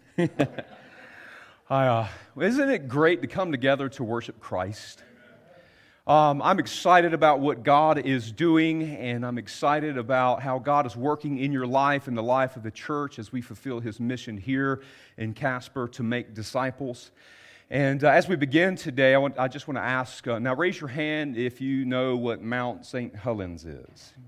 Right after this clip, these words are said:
Most of us know what that is. I, uh, I was four and a half years old when I learned of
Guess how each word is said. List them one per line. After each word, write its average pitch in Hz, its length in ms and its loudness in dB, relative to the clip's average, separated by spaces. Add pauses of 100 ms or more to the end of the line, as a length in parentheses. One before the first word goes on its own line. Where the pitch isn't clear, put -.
(140)
Most 131 300 -8
of 120 100 -8
us 120 220 0
know 123 420 -4 (560)
what 113 240 -6
that 113 160 0
is. 123 460 -2
I, 110 260 -2
uh, 98 360 -2 (640)
I 107 120 -12
was 104 360 -14 (880)
four 160 260 0
and 135 80 -2
a - 20 -4
half 147 320 0
years 139 260 -4
old 113 460 2 (160)
when 110 180 -10
I 113 60 -6
learned 110 440 -6
of 98 200 -6